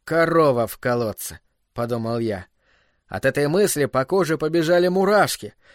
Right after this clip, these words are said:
и я ещё крепче сжал винтовку. К тому времени, как я добрался до амбара и плечом открыл правую створку ворот, другие коровы тоже замычали.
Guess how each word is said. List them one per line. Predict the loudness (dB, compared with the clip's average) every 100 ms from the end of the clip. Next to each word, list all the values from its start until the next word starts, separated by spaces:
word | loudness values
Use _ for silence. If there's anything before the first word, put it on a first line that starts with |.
| _
и | -2
я | 2 2 2
ещё | 2 2 2 2 2
крепче | 2 2 2 0 -4
сжал | -2 0 2
винтовку. | 2 -2 -4 -6 -6 -16 -20 _ _ _ _ _ _
К | -6
тому | -2 0 0
времени, | 2 2 2 0
как | 0 0
я | 0
добрался | 2 2 4 2 2 0
до | 0
амбара | 0 2 2 2 0
и | -2
плечом | -2 -2 -2 0 0
открыл | 0 -2 0 0
правую | 0 2 4 4 0
створку | -4 -4 0 0 2 -2
ворот, | 2 2 0 -4 _ _ _ _ -12
другие | 0 2 4 4 2
коровы | 4 4 6 4
тоже | 4 4 4 2
замычали. | 0 0 0 0 0 -2 -4